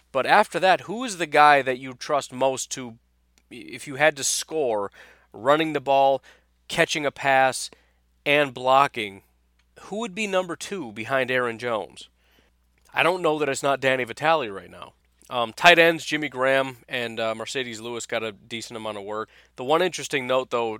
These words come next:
ch-, came from, uh, Jim Ozarski. He mentioned Jimmy Graham and Mercedes Lewis and the fact that they were, and, and when I say they got a decent amount of work, I, they,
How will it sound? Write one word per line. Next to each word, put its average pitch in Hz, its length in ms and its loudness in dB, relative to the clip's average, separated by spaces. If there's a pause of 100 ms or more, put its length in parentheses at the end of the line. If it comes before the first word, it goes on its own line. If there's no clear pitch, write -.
(140)
ch-, - 240 -16
came 123 220 -8
from, 110 220 -12
uh, 107 160 -4
Jim 110 180 -10
Ozarski. 110 680 -8 (300)
He 160 140 -2
mentioned 160 420 0
Jimmy 160 220 -2
Graham 156 240 4
and 139 100 -6
Mercedes 131 500 -2
Lewis 131 640 -6 (200)
and 139 140 2
the 127 60 -2
fact 131 300 0
that 123 160 -6
they 127 120 0
were, 117 380 -4 (160)
and, 117 200 -14
and 113 160 -14
when 110 120 -8
I 104 40 -8
say 117 160 -8
they 107 80 -8
got 104 120 -10
a 101 40 -12
decent 110 340 -12
amount 101 180 -10
of 101 60 -14
work, 107 240 -10
I, 107 80 -10 (360)
they, 113 280 -8